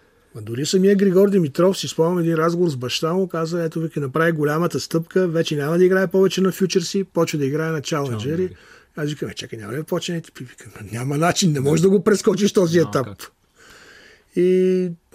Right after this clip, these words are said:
Speaker 1: да, може би има нещо в системата, но пък Чаленджерите дават възможност наистина на хора, които никога няма да ги видим на финала на Flushing Meadows, примерно, или на All England Club,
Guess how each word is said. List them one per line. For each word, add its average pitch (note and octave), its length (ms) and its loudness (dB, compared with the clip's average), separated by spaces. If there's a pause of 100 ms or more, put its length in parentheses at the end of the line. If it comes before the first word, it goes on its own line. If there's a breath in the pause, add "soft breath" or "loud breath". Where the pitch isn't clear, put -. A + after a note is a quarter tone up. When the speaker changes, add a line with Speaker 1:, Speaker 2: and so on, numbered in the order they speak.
(540 loud breath)
Speaker 1:
да, A3 320 -2
може F3+ 240 -4
би F#3 80 0
има D#3+ 140 -2
нещо C#3 320 -8
в - 60 -12
системата, F#3+ 480 -4
но F#3+ 120 0
пък - 160 -6
Чаленджерите D#3 540 -2
дават D3 300 -6
възможност C#3+ 440 -8
наистина D3+ 320 -4
на B2 80 -8
хора, D3+ 260 -8
които D#3 440 -8 (840 soft breath)
никога E3+ 240 4
няма D#3 200 0
да D3 80 0
ги C3+ 120 -4
видим C3+ 280 -2
на B2 140 -6 (520)
финала C3+ 440 -6
на G#2 340 -12 (380)
Flushing C3 320 -4
Meadows, A#2+ 460 -6
примерно, A#2 400 -8
или A2+ 140 -10
на G#2+ 120 -14 (720 soft breath)
All C#3 300 2
England A#2+ 240 -4
Club, E3+ 260 -2